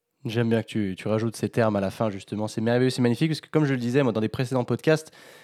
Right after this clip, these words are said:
c'est, il y a une porte dans ta tête, tu l'ouvres en voyageant comme ça, en allant découvrir les cultures étrangères, mais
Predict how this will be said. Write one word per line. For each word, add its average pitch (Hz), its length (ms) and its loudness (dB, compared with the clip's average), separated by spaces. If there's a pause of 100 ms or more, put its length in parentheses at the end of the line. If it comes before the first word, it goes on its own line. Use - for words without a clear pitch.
(100)
c'est, 123 240 0
il 117 60 -2
y 120 60 2
a - 20 4
une 151 160 2
porte - 340 2
dans 127 120 0
ta 120 140 0
tête, - 500 -2 (460)
tu 156 140 -2
l'ouvres 147 560 2
en 120 80 0
voyageant 131 460 4
comme 113 180 0
ça, 139 140 0
en 120 200 2
allant 110 520 0 (180)
découvrir 123 420 2
les 113 80 0
cultures 123 380 -2
étrangères, 117 420 2
mais 120 220 0